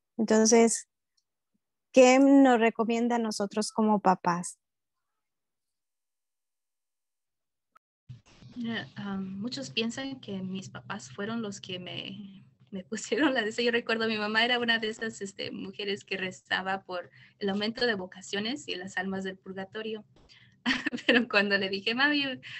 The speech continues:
Speaker 2: quiero ir a ver, a ver qué es eso de ser misionera", dijo, "No, que vayan las de otros. La mía no, es mía, es mi bebé, no, este, no, que vayan otros". Pero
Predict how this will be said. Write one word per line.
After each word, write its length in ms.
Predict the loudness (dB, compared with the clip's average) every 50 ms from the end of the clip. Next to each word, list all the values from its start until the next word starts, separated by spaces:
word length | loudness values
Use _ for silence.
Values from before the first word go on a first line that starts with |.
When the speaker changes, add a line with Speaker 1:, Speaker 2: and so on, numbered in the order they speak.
| -14 -14 -14 -4 0
Speaker 2:
quiero 160 | 2 4 6
ir 60 | 6
a 60 | 6 6
ver, 300 | 6 4 2 0 -4 -4
a 80 | -4 -2
ver 200 | -2 -2 -4 -6
qué 160 | -6 -6 -6
es 120 | -4 -4 -4
eso 220 | -6 -4 -4 -4
de 120 | -4 -4 -4
ser 160 | -6 -6 -6
misionera", 640 | -6 -6 -6 -6 -8 -8 -8 -8 -8 -8 -8 -10 -12 -10 -8
dijo, 260 | -8 -8 -6 -4 -2
"No, 300 | 0 0 0 0 2 4
que 160 | 4 4 4 6
vayan 340 | 4 4 6 6 6 6
las 200 | 6 4 2 2
de 140 | 0 0 0
otros. 520 | 0 -2 -4 -4 -6 -6 -6 -6 -8 _ _ -20 -18 -16 -14 -14 -14 -10 0
La 180 | 2 4 4 4
mía 460 | 2 2 4 6 6 8 6 6 2
no, 220 | 0 -2 -2 -2 -2
es 140 | -4 -6 -6
mía, 340 | -8 -6 -4 -2 -2 -2 -2
es 80 | -2 -4
mi 160 | -6 -6 -6
bebé, 380 | -6 -6 -6 -6 -6 -6 -6 -6
no, 200 | -8 -10 -10 -10
este, 560 | -12 -12 -14 -14 -10 -8 -8 -8 -8 -10 -12 _ _ _ _ _ _ _ _ _ -20 -20 -20 _ _
no, 220 | -12 -10 -10 -8 -6
que 140 | -6 -4 -2
vayan 340 | -2 0 0 0 0 -2 -4
otros". 360 | -6 -6 -6 -8 -8 -8 _ _ _ -20 -20 _ _ _ _ -4
Pero 380 | -2 0 0 0 -2 -4 -8